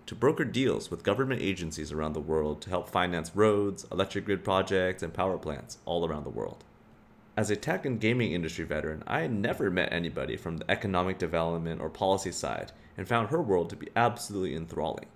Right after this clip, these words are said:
And vice versa, she had never met too many startup founders or folks that came from a tech background. And as a result,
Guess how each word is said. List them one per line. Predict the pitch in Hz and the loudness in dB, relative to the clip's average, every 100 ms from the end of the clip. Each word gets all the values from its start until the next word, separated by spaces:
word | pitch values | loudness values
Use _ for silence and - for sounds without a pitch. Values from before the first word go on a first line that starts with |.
| - - - - | -20 -20 -20 -10
And | 90 | -2
vice | 90 170 - | 2 2 0
versa, | 117 160 - - | -2 -2 -4 -10
she | - | 0
had | 120 101 | 4 4
never | 101 104 | 4 2
met | 90 85 - | 2 2 0
too | 107 | -2
many | 90 90 | 0 -2
startup | 85 98 95 - | 2 4 4 2
founders | 87 85 82 85 85 82 | 2 2 2 4 4 4
or | 73 | -2
folks | - 87 - | -2 -2 -2
that | - | -6
came | 87 | -6
from | 82 78 | -6 -8
a | |
tech | - 95 - | 0 0 0
background. | - - - - - - - - - - - | -4 -4 -8 -10 -14 -20 -20 -20 -20 -20 -6
And | 85 | -2
as | 85 | 0
a | |
result, | 92 151 143 - | 0 2 2 -2